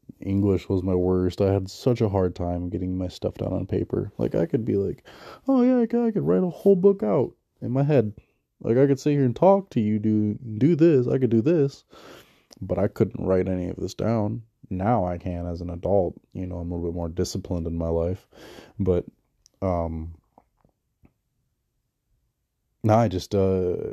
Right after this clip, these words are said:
I hated that. I, you know, I hated math. I was never good at math. There was a couple years I was pretty good at it. I got good at it, but that was 'cause it was different,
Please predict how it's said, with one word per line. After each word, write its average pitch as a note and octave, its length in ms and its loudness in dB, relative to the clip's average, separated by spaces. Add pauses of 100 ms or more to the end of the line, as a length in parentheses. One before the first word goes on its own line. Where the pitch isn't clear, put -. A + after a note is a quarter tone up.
(300)
I A2 40 -8
hated F#2 400 -4
that. F#2 300 -4
I, G2 120 -4
you G2 80 -2
know, F2+ 120 -4
I F#2 60 -4
hated F#2+ 380 0
math. F2+ 400 0
I F#2 60 0
was F#2 140 0
never F#2+ 240 0
good F2+ 140 -2
at F2+ 80 -2
math. F2+ 540 -4
There G#2 80 -6
was G2 100 -6
a A#2 40 -4
couple A#2 220 -2
years F#2 240 0
I F2+ 60 0
was F2 140 -2
pretty F2+ 220 -8
good F2 180 -4
at F2 180 -4
it. F2 120 -4
I F2 100 -6
got F2 180 -6
good E2+ 140 -6
at E2+ 160 -4
it, - 100 -6
but F#2+ 120 -6
that B2 100 0
was A#2 120 -4
'cause G#2 200 -6
it G2+ 40 -2
was G2 140 -2
different, A2+ 460 -6